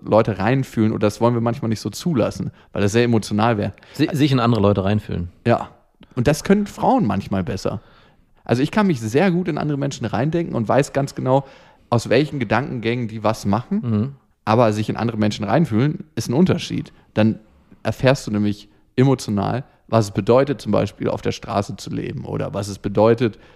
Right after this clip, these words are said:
Speaker 1: von seinem Freund verlassen zu werden oder
Speaker 2: Ja.
Speaker 1: was es bedeutet als Frau, wenn ein Typ kommt, dich einmal bumst und, äh, sich dann verpisst, weil er eigentlich nur einen One-Night-Stand mit dir haben wollte, dir aber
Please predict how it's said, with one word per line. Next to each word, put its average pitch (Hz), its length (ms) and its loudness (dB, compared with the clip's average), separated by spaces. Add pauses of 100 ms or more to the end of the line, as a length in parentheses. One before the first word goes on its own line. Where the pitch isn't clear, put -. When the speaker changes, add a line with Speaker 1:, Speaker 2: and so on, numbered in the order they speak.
(100)
Speaker 1:
von 104 240 -2
seinem 107 220 2
Freund 196 280 0
verlassen 101 380 -2
zu - 160 -10
werden 104 180 -2
oder 104 140 0
Speaker 2:
Ja. 107 60 0
Speaker 1:
was 101 120 0
es 127 60 -18
bedeutet 110 500 0
als - 180 -6
Frau, 113 380 0 (480)
wenn 101 640 -2 (120)
ein 113 100 -4
Typ - 260 -4
kommt, 143 340 -2
dich 113 180 -6
einmal 117 200 2
bumst 120 400 -2
und, 123 260 -8
äh, 117 220 2
sich 117 140 -6
dann 127 160 -2
verpisst, - 480 -6
weil 107 140 0
er 104 500 -4
eigentlich 110 220 -8
nur 127 100 -2
einen 113 100 -2
One-Night-Stand 151 460 0
mit 101 100 -2
dir 104 100 -2
haben 104 200 -2
wollte, 117 320 0 (340)
dir 120 120 0
aber 120 320 4